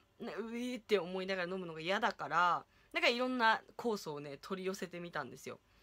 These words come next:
で、あのー、先々月まで、この間のピーチ、半年間ぐらい飲んでたかな、あれは。だから結構飲んでたんですけど、あのー、だからその終わってから、二ヶ月くらい前からこれを飲んでて、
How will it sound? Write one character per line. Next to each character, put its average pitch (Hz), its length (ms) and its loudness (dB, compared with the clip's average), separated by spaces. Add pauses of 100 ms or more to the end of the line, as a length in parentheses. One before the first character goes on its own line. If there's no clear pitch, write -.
(260)
で、 330 360 4 (500)
あ 190 160 0
の 160 560 -6
ー、 - 0 -
先 - 160 0 (180)
々 403 200 2
月 202 200 -4
ま 147 160 -6
で、 143 280 -8
こ 190 120 -4
の 165 80 -2
間 160 200 -4
の 156 180 -8 (400)
ピ 220 120 -4
ー 160 120 -8
チ、 143 240 -10 (260)
半 320 240 -2
年 359 200 0
間 349 180 6
ぐ 330 80 2
ら 277 80 6
い 202 40 2
飲 190 120 0
ん - 20 -4
で 175 60 -8
た 160 100 -4
か 156 120 -4
な、 156 100 -2
あ 156 40 -4
れ 156 80 -6
は。 151 120 -4
だ 156 80 -8
か 151 60 -12
ら 151 40 -14
結 349 220 0
構 185 160 -4
飲 185 140 -2
ん - 20 -4
で 165 100 -4
た 147 120 -10
ん 143 80 -14
で 147 80 -14
す - 100 -16
け - 80 -12
ど、 185 280 -2 (680)
あ 202 100 -4
の 160 520 -8 (520)
ー、 - 40 -10
だ 262 60 0
か - 0 -
ら - 60 0
そ 311 140 -4
の 320 480 4
終 294 180 8
わ 311 80 2
っ - 20 -20
て - 120 -4
か 180 140 4
ら、 147 200 -2 (300)
二 214 100 -8
ヶ 254 140 0
月 254 220 -4
く 277 100 -2
ら 254 80 2
い 240 60 0
前 262 180 2
か 403 100 6
ら 440 140 10
こ 220 140 0
れ 180 80 2
を 160 80 -4
飲 165 180 -8
ん 151 60 -12
で 147 100 -10
て、 214 380 2